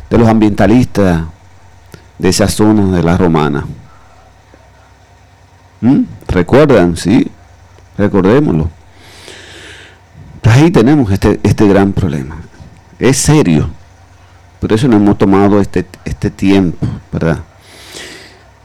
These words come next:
Entonces hay que, hay que, tenemos como país que enfrentar esto.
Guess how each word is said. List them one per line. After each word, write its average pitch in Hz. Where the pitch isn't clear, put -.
Entonces -
hay 104
que, 117
hay 98
que, 110
tenemos 117
como 98
país 113
que 92
enfrentar 98
esto. 123